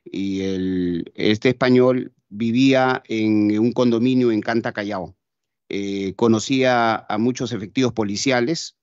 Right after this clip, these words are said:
¿no? Como yo siempre estaba con bastante, eh, prensa, visitando todos los distritos,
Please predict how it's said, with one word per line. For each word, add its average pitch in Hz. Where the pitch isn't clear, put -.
¿no? -
Como 95
yo 117
siempre 123
estaba 117
con 104
bastante, 110
eh, 92
prensa, 123
visitando 120
todos 127
los 120
distritos, 127